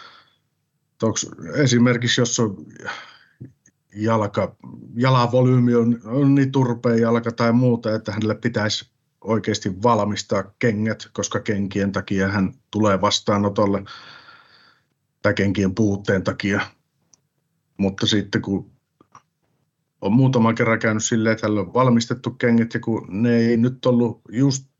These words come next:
semmoset, mitä hän niinku ajatteli, että ne tulee olemaan,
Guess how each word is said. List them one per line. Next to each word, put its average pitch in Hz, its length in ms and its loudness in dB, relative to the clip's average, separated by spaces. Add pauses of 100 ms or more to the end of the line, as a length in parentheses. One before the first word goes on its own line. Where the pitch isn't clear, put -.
semmoset, 117 500 2
mitä 98 300 -2
hän 98 500 -2 (140)
niinku 95 460 -6
ajatteli, 104 640 -2
että 92 220 -4
ne 92 140 0
tulee 101 340 0
olemaan, 95 760 2